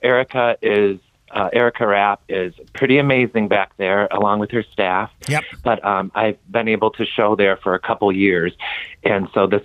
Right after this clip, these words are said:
Speaker 1: that was my, um, last installation there for a minute. Um, I'm up at the Toledo Lucas County Main Library at their art gallery down there, and I'm gonna be doing a Black History Month show.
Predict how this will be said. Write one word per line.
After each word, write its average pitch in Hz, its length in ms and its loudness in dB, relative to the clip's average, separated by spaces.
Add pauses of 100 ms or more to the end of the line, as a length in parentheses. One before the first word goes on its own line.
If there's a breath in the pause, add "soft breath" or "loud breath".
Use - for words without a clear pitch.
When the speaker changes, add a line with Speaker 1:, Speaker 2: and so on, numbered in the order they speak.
(160)
Speaker 1:
that 95 240 -2
was 104 120 -6
my, 90 260 -2
um, 85 360 -2 (100)
last 101 540 0
installation 98 540 -6
there 104 260 2
for 90 140 -2
a - 40 -4
minute. 90 300 -4 (400 loud breath)
Um, 110 360 -2
I'm 117 180 0
up 123 200 -4
at 117 260 0
the 107 80 -6
Toledo 110 580 0
Lucas 110 360 2 (100)
County 107 320 0
Main 98 260 0
Library 110 640 2
at 95 140 -2
their 101 180 -2
art 104 220 -2
gallery 104 400 2
down 101 280 0
there, 101 320 0
and 101 120 -4
I'm 98 100 -2
gonna 104 120 -2
be 104 120 2
doing 107 260 2
a 95 60 -2
Black 101 260 0
History 123 280 -2
Month 127 220 0
show. 135 340 0